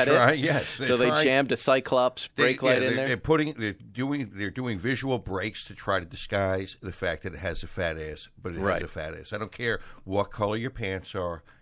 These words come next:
Speaker 2: your ass is fat.
Speaker 1: Right.
Speaker 2: It's not gonna help.
Speaker 1: So we have four hundred and thirty-three horsepower. This is, uh, must be the
Speaker 2: Okay.
Speaker 1: four S. Three hundred ninety
Speaker 2: Okay.
Speaker 1: foot-pounds of torque.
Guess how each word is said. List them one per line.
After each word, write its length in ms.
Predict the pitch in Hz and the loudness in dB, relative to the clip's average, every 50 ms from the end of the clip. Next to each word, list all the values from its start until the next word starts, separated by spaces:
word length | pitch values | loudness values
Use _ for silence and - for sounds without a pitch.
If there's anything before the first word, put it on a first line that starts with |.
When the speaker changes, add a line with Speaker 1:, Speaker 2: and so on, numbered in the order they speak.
| _ | _
Speaker 2:
your 180 | - 95 90 87 | -4 -2 -2 -2
ass 200 | 85 82 - - | -2 -4 -6 -10
is 100 | 85 - | -12 -12
fat. 300 | - - 78 67 64 - - _ - - - - | -8 -8 -8 -8 -10 -14 -20 _ -20 -20 -18 -10
Speaker 1:
Right. 260 | 113 101 104 101 95 | -4 0 0 2 0
Speaker 2:
It's 100 | 92 - 113 | 0 0 0
not 160 | 104 95 - | 0 0 0
gonna 140 | 117 110 98 | -2 -2 -2
help. 300 | 92 90 78 - - - - - - _ - _ _ _ _ _ | -2 -4 -6 -6 -10 -16 -20 -20 -20 _ -20 _ _ _ _ _
Speaker 1:
So 200 | _ - - 113 | _ -2 -2 0
we 120 | 101 104 104 | 2 2 2
have 120 | 104 98 | 0 0
four 360 | - - - 135 135 147 151 | -2 -6 -2 0 2 2 2
hundred 340 | 143 151 143 139 131 127 120 | 2 2 2 2 2 0 0
and 120 | 117 107 - | -2 -4 0
thirty-three 680 | - 123 117 113 110 110 104 - - 104 104 104 101 | 2 2 2 2 2 0 -4 -6 -6 -4 -2 -2 -2
horsepower. 760 | 95 - 107 104 101 - - - 101 92 82 82 82 85 90 | 0 0 0 0 0 -2 -4 -4 -2 -2 0 0 0 -2 -2
This 220 | 95 104 - - | -4 -6 -10 -12
is, 180 | 95 85 90 101 | -16 -16 -6 -4
uh, 220 | 95 90 87 87 85 | -4 -4 -2 -4 -6
must 240 | 87 87 87 - - | -6 -6 -6 -8 -8
be 80 | - | -8
the 60 | 90 92 | -6 -6
Speaker 2:
Okay. 120 | 107 220 - | -8 -8 -6
Speaker 1:
four 260 | 95 92 90 87 87 | -4 -2 0 0 0
S. 300 | 87 90 - - - - | -2 -4 -6 -8 -16 -14
Three 220 | - - 107 110 107 | -10 -6 -4 -2 -2
hundred 240 | 110 104 104 101 | -2 -2 -2 -2
ninety 260 | 101 101 101 101 98 98 | -2 -2 0 0 0 -2
Speaker 2:
Okay. 80 | - 180 | -2 -2
Speaker 1:
foot-pounds 500 | - 104 - - - 107 95 92 90 - | -4 -4 -2 -2 -4 -2 -2 -2 -4 -8
of 100 | - - | -12 -16
torque. 520 | - - 147 135 135 139 139 - - - | -4 2 6 6 6 6 4 0 -8 -14